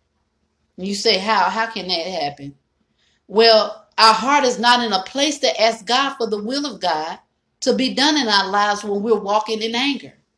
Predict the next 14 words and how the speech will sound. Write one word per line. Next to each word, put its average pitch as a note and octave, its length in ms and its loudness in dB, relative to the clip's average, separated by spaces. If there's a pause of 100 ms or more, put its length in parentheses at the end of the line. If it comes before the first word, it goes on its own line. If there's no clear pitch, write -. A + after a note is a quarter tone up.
(420)
We C4+ 160 0
can't D4 360 -2
think E4+ 240 0
clearly. A3+ 300 -2
We C4+ 140 -2
can't C#4 280 0
see F4+ 260 -4
clearly. F3+ 460 -4 (4000)
The A#3 200 6
rage C4+ 640 2
that A#3 160 2
comes C#4 260 -2
from A#3+ 220 -8
anger, A3 680 -2